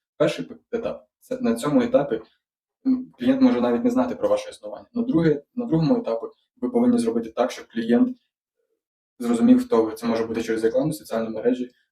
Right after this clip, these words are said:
або інші джерела трафіку. На третьому етапі ви починаєте взаємодіяти з клієнтом,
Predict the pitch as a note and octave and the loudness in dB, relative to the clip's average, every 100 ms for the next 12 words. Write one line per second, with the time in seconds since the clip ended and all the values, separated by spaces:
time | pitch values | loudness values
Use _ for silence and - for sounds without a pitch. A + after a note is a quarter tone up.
0 | _ - A2+ B2+ - - A2 A2 - - | _ -4 0 2 0 -4 -2 2 2 0
1 | - - _ B3+ B3+ D#3+ D#3 B3 B3+ C#4+ | -6 -8 _ -4 0 0 2 0 0 0
2 | B2 A2+ - - B2 A#2+ A#2+ A#2 A2+ A2+ | -2 -8 -8 -6 -4 -6 -8 -6 -6 -6
3 | A#2 A3+ - - A#3 C4+ B3+ | -10 -16 -20 -8 0 0 0